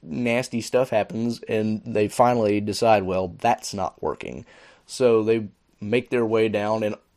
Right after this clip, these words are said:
almost immediately they get attacked by wargs. I mean, it's like, it's just one bad thing after another, and then they finally make it into Moria after having a really hard time doing that.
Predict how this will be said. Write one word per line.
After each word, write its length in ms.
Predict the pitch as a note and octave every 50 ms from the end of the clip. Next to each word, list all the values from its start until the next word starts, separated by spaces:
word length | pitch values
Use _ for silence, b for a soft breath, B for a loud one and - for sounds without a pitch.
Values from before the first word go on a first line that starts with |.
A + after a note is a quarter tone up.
| _ _ _
almost 460 | - B2 C#3 C#3+ C3 C3 B2 B2 -
immediately 600 | A#2+ A#2 A#2 B2 B2+ B2+ B2 B2 - - A2 A2+
they 160 | G#2+ A2 A2
get 160 | A2 A2+ G#2+
attacked 400 | G#2 G2+ - - A#2 A2 - _
by 140 | - G#2+ G2
wargs. 760 | G2 F#2+ F#2+ F#2+ A2+ C#3 B2+ G#2 - - - E2+ - - C#2
I 40 | G2+
mean, 180 | A2 A2 A2
it's 180 | A2 G2 - -
like, 180 | B2 A2 - b b b b b b b b b b b b _ _ _ -
it's 140 | B2 C#3+ -
just 160 | D#3+ D3 B2
one 320 | C3 C3 D3+ E3+ E3 D#3+
bad 300 | C#3+ D#3 D3+ D3+ C#3+ A#2+
thing 260 | - D3 C#3+ C#3 C#3
after 280 | C3+ C3+ B2+ - B2 A#2+
another, 380 | A#2 A#2 B2+ C#3 C#3 G#2+ F#2 F#2
and 140 | G2 G2
then 140 | A2 A#2 A#2+
they 100 | A2+ A2
finally 380 | G#2 - B2+ A#2 A2+ A2 A2 A2
make 240 | G#2+ G#2+ G#2+ G#2 A#2
it 140 | - - _ -
into 300 | G3 A3 A3+ G3 D#3 C#3
Moria 420 | A#2 A2 G#2 F#2+ G2 G#2+ B2 C3+
after 320 | - - A2+ - - G#2+
having 220 | G#2+ A2 G#2 G#2+ G#2
a 60 | G2
really 260 | G2+ G#2 G#2+ G#2 G2+
hard 260 | G2+ G#2+ G#2+ G2+ F#2+
time 240 | - A2 G2+ G2 G2
doing 320 | F#2+ G#2 G2 F#2+ F#2 F#2 G2+
that. 360 | A#2 B2+ A#2+ A2 G#2+ -